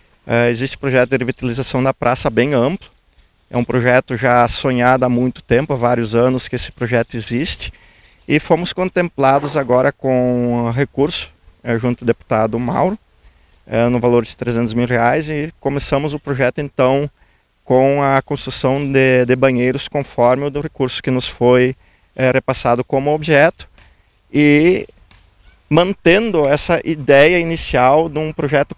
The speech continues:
co-, global de revitalização da praça inteira. Então, num primeiro momento, a obra inicia numa parte, né? Mas pensando-se já desde antemão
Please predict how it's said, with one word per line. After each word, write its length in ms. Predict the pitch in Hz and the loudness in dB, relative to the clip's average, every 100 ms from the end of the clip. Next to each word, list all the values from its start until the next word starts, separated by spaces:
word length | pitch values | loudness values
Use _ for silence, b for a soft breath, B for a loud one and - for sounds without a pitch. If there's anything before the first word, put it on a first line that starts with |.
| - | 0
co-, 180 | 156 151 | 2 4
global 680 | 139 175 156 127 135 156 180 b b | 4 4 6 6 8 6 2 b b
de 160 | - 147 | 0 2
revitalização 800 | 151 151 151 147 139 - 147 147 | 2 -2 -4 -6 -6 -4 -2 2
da 140 | 151 | 0
praça 380 | - 135 135 175 | 2 2 2 -2
inteira. 400 | 160 - 113 107 _ _ _ | -6 -2 -2 -2 _ _ _
Então, 120 | - | -2
num 140 | 185 214 | 0 2
primeiro 300 | 196 165 156 | 2 4 2
momento, 400 | 143 147 202 - - | 2 -2 -4 -8 -2
a 80 | |
obra 220 | 131 131 131 | 0 2 0
inicia 360 | 131 - 143 | -4 -2 -2
numa 180 | 131 143 | 2 0
parte, 460 | - 131 311 - 135 | 4 4 4 0 -8
né? 160 | 160 - _ _ _ _ - | -8 -10 _ _ _ _ 0
Mas 260 | 135 175 | 2 2
pensando-se 880 | - 190 196 - 175 160 202 - 196 | 2 0 2 0 2 2 0 -6 -4
já 240 | 147 143 | 2 2
desde 360 | 151 143 165 165 | 2 0 -2 -2
antemão 560 | 175 170 139 127 139 | -2 -2 0 0 0